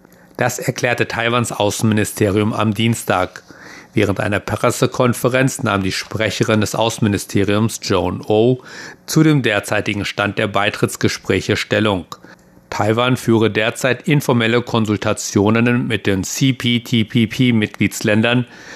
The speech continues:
nachdem man ihnen seinen Wunsch nach einem Beitritt in Übereinstimmung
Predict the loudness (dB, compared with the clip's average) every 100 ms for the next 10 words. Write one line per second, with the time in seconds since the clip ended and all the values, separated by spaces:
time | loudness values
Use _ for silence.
0 | -6 -2 -2 2 2 2 0 0 0 2
1 | 2 0 0 0 2 2 2 -4 -2 0
2 | 0 0 0 0 -2 -2 -2 0 0 2
3 | 0 2 2 0 0 2 2